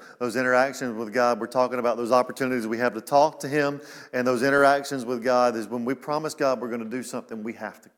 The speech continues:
we have to be serious about it. Look, if I tell one of you I'm gonna do something and I don't, I don't do it, your trust in me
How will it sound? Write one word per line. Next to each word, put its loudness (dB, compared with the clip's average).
we -16
have -14
to -20
be -16
serious -12
about -14
it. -20
Look, -8
if -4
I 6
tell 6
one 2
of -4
you 4
I'm 0
gonna -4
do -4
something -6
and -6
I 0
don't, -4
I 0
don't -4
do -2
it, -6
your -6
trust 0
in -4
me -4